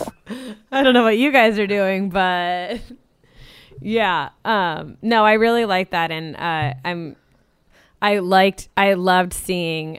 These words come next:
Speaker 2: um, you know, your development in that. I thought that was great. But, um,
Speaker 1: Thank you. Okay, so, like, let's see. What else do we see during this rose ceremony?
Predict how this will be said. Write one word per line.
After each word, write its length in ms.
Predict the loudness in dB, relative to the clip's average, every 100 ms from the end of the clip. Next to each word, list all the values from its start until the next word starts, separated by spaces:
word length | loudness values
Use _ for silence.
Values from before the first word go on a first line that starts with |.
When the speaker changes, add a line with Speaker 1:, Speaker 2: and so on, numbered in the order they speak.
| -8
Speaker 2:
um, 480 | -6 -6 -8 -10 -10
you 120 | -6
know, 140 | -6 -6
your 260 | -4 -6
development 540 | -6 -6 -4 -6 -8 -12
in 100 | -12
that. 240 | -14 -14 -16
I 100 | -14
thought 180 | -12 -12
that 120 | -12
was 120 | -14
great. 320 | -16 -18 -18 _ _ _ _ _ _ _ _ _ _ _ _ -16
But, 260 | -8 -6
um, 160 | -4 -2
Speaker 1:
Thank 240 | -2 -2
you. 500 | -4 -4 -4 -6 -8 _ _ -20 -20 _ _ _
Okay, 240 | 0 2 2
so, 160 | 2
like, 220 | 2 2
let's 260 | 0 -4 -2
see. 140 | -2
What 180 | 0 2
else 240 | 2 2 -4
do 140 | -4
we 100 | -4
see 260 | -6 -6 -4
during 320 | -2 -2 -4
this 160 | -4
rose 300 | -2 0 -2
ceremony? 540 | -4 -8 -6 -10 -14